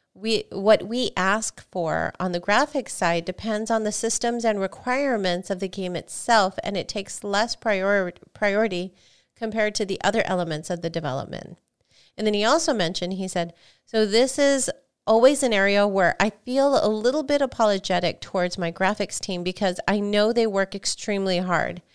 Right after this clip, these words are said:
And they've worked extremely hard on Elden Ring. Our graphics system team and our programmers have been pushing a lot of new features to create the best looking games we've ever made."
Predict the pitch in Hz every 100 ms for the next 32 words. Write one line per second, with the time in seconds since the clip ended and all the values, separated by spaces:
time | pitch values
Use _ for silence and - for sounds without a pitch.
0 | _ _ _ - 208 202 190 208 202 202
1 | - - 269 349 262 214 185 185 185 -
2 | 208 208 180 - - - 185 180 202 214
3 | 240 - 247 240 - 220 226 - 190 180
4 | - 196 196 202 202 - 240 247 226 180
5 | 175 175 - _ - _ _ - 220 214
6 | 220 208 247 - 269 254 202 190 185 185
7 | 202 196 196 202 208 _ 185 180 - 175
8 | 175 - - 185 - 190 175 160 185 180
9 | 190 - 202 226 208 180 180 175 185 180
10 | - 165 165 160 139 135